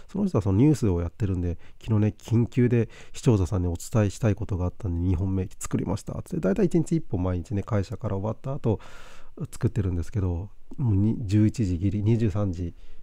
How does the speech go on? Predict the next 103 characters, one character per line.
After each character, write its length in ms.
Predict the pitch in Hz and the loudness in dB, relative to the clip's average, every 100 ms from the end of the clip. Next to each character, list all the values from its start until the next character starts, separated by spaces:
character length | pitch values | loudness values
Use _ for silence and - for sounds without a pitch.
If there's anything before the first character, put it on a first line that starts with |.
| - | -4
ね、 240 | 101 87 - - - | -2 -2 -6 -16 -6
十 240 | 101 113 | -4 -2
分 240 | - 120 104 | -2 0 0
前 140 | 92 | 0
ぐ 80 | 90 | -2
ら 80 | 87 | -4
い 20 | |
に、 80 | 87 | -6
こ 180 | - 135 | -4 0
れ 80 | - | 0
は 100 | 165 | 0
皆 200 | 135 143 | 0 -2
さ 120 | 143 | -4
ん 60 | |
に 120 | 117 101 - - - - 240 151 | -4 -4 -10 -14 -14 -12 -10 -10
速 420 | - - 98 135 | -10 -8 0 2
報 180 | 120 117 | 4 2
せ 140 | 135 | 2
ね 80 | 117 | 2
ば 120 | 101 | 2
い 60 | 98 | 0
け 120 | 104 | 0
な 140 | 104 | 2
い、 140 | 98 - - | 0 -2 -2
な 120 | 113 | 0
ん 20 | |
か 100 | 101 | 2
ニ 120 | 104 113 | 4 2
ュ 40 | |
ー 20 | |
ス 140 | - - | 2 -4
が 180 | 92 - - | -4 -6 -4
あ 80 | 107 | -4
っ 60 | - | -2
た 120 | 107 | 0
ん 80 | 90 | 0
で、 160 | 92 - - - | 0 -2 -10 -4
急 160 | - 120 | 2 2
遽 160 | 110 | 4
二 120 | 98 | 2
本 180 | 95 117 | 2 2
目 80 | 107 | 0
作 200 | - - | 0 -2
り 80 | - | -2
ま 100 | - | -2
し 40 | |
た、 120 | - - | -4 -2
み 60 | 110 | 0
た 80 | 101 | 0
い 20 | |
な 60 | |
こ 100 | 92 | 0
と 80 | 92 | -2
言 60 | 92 | -2
っ 20 | |
て 100 | 104 | -2
ね、 80 | 85 | -2
も 40 | |
う、 40 | 87 | 0
も 180 | 98 - - - 110 | 0 -2 -6 -10 -12
う 20 | |
完 280 | - 110 165 | -2 0 2
全 120 | 196 | 2
に 80 | 175 | 2
も 140 | 170 | 2
う 20 | 139 | 0
な 80 | |
ん 60 | 127 | 0
か 160 | - - - | -2 -4 -8
報 380 | - - 139 147 | -14 2 6 8
道、 240 | 156 147 - - - | 6 6 4 0 -2
<laughs> 200 | - - | -10 -10
報 300 | - 131 143 | 2 4 6
道 140 | 151 | 6
し 80 | - | 4
て 100 | 143 | 4
る 60 | 135 | 4
人 180 | - | 4
や 120 | 127 92 | 4 4
ん、 40 | |
み 80 | 78 | 2
た 100 | 87 | 2
い 20 | |
な 60 | 87 | 4
ね。 140 | 98 - - - - - | 2 2 -4 -4 -4 2
<laughs> 680 | 170 - - - - 147 - | 2 2 -4 -4 -2 -2 -2
報 280 | - 135 | 4 6
道 120 | 143 143 | 8 6
マ 140 | 110 | 4
ン 20 | |
に 60 | 95 | 2
な 80 | 98 | 0
っ 80 | |
て 160 | - 98 | 0 0
ん 80 | 85 | 0
じ 120 | 87 | 0
ゃ 60 | 82 | -2
ん、 40 | |
み 80 | 82 | -2
た 100 | 87 | -2
い 40 | |
な 60 | 82 | -2
ね、 140 | 82 | -4